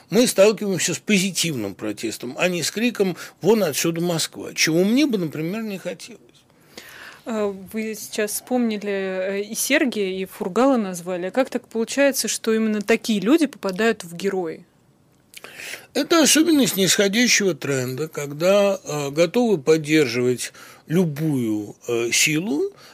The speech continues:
Speaker 1: которая будет радикальнее, в чем-то правее, в чем-то категоричнее, в чем-то бессовестнее. Ведь очень трудно поддерживать интеллигенцию. Все время есть ощущение, что интеллигенция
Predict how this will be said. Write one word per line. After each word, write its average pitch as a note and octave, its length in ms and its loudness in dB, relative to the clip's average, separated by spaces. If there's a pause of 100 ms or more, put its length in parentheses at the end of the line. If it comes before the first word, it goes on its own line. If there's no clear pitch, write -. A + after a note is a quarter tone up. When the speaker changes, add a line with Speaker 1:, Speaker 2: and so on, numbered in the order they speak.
(100)
Speaker 1:
которая D#4+ 680 4
будет G#3+ 460 -4
радикальнее, E3+ 1120 2
в D3 80 -12
чем-то D3+ 800 2
правее, D#3 880 4
в - 120 -10
чем-то E3+ 680 0 (260)
категоричнее, D#3 1120 2
в C3 80 -10
чем-то C4 360 0
бессовестнее. C3 1040 -4 (340)
Ведь G3 180 2
очень C4+ 380 4
трудно G3+ 520 -2
поддерживать D#3+ 760 0
интеллигенцию. D3+ 960 -6
Все - 200 -6
время B3+ 280 2
есть E3+ 220 0
ощущение, E3 340 -2
что D3 180 -4
интеллигенция G3+ 800 0